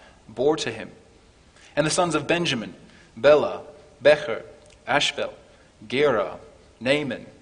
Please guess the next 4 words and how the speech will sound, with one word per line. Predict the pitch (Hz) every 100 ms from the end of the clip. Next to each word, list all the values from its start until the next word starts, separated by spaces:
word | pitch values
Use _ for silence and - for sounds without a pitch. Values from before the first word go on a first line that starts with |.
| - - - _
Ihi, | 147 156 - 110 - - - -
Rosh, | 107 139 117 95 - - - - - _ 117
Mupim, | 147 160 117 107 98 - _ _ _
Hupim, | - 160 143 107